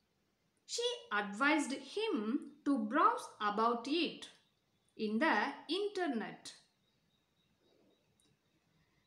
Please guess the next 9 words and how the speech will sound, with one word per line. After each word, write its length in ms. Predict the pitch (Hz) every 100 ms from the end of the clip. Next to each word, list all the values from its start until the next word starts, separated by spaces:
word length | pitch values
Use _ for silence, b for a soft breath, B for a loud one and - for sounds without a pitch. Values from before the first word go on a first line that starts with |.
| _ _ -
She 240 | - 480 523 -
said 400 | 285 277 330 226
that 480 | 220 285 381 226 - - - _
he 260 | - 233 226
could 360 | 339 339 196
gather 640 | 202 208 214 349 262 233 -
information 880 | 262 277 277 311 320 370 415 - 285 180 -
from 600 | - - 339 208 247 269 -
internet 840 | 226 233 254 240 269 254 - -